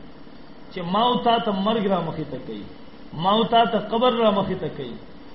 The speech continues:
ما او هغه اصلي ژوند سوچ کا. دا هغه مستقل نه ختمېدونکي ژوند د پاره، ژوند مه خرابوه رسول الله د پاره. یو اوږد حدیث ته علامه عینی رحمه الله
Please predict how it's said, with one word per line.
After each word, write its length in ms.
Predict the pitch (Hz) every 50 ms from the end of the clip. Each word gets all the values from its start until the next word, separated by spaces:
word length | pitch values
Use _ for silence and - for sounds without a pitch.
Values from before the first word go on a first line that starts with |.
| - - 143
ما 100 | 165 185
او 100 | 208 226
هغه 320 | 220 - - 247 285 453 427 190 - - - - - 165
اصلي 500 | 175 185 175 - - 196 208 220 262 247 185 -
ژوند 320 | 147 160 185 220 254 262 247 185
سوچ 240 | - 214 190 170 - - - -
کا. 120 | 107 90 - - - - - - - - - - - - - - - - - -
دا 80 | - 160 - -
هغه 160 | 220 254 277 262 247 233
مستقل 440 | 208 - - 226 202 - 262 254 226 220 220 269
نه 60 | 294
ختمېدونکي 680 | 294 302 294 - - 254 247 226 262 262 247 202 220 196 156
ژوند 240 | 156 208 247 277 294 285 262 247
د 20 | 214 -
پاره، 280 | 214 196 170 170 151 147
ژوند 200 | 185 220 240 226 202 208
مه 60 | 254 247
خرابوه 360 | 269 262 254 220 190 196 190 185 185 170
رسول 180 | - 175 165 165
الله 180 | 151 135 131 120 113
د 20 | 101 -
پاره. 200 | 92 85 - - - - - - - - - - - - - - - - - - - - 110
یو 80 | 156 175
اوږد 280 | 214 226 220 240 202 190
حدیث 240 | 196 190 214 247 226 -
ته 80 | - 196
علامه 280 | 185 180 196 196 196 190
عینی 200 | 180 180 185 208
رحمه 280 | 208 208 190 180 180 175
الله 140 | 170 190